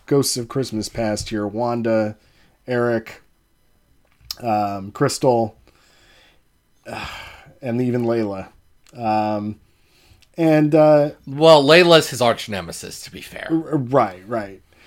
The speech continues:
Speaker 1: And, uh, Magneto decides to use his time as a Vision to, uh, apologize for, oh, I don't know if that's the right word. He says something
Speaker 2: Apologize.
Speaker 1: nice. He says something nice about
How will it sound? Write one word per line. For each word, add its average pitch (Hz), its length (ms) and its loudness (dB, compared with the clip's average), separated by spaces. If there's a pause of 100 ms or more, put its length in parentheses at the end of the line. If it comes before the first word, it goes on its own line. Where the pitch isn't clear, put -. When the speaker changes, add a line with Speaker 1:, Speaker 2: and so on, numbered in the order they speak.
(400)
Speaker 1:
And, 247 160 2
uh, 247 280 4 (440)
Magneto 339 760 2 (100)
decides 190 520 0
to 190 100 -6
use 175 260 0
his 165 240 2
time 156 340 0
as 139 160 -2
a 147 60 -2
Vision 131 480 -2
to, 123 580 -4
uh, 110 320 -2
apologize 117 840 -4
for, 104 400 -12 (1200)
oh, 90 180 -20 (140)
I 113 60 -18
don't 113 120 -10
know 85 80 -14
if - 120 -20
that's 87 220 -18
the - 80 -20
right 87 180 -20
word. 90 300 -20 (640)
He 311 180 0
says 349 320 0
something 208 300 6
Speaker 2:
Apologize. 254 220 8 (120)
Speaker 1:
nice. - 280 -2 (680)
He 254 100 -4
says 392 280 2
something 165 500 2
nice 139 600 -2 (920)
about 123 560 -2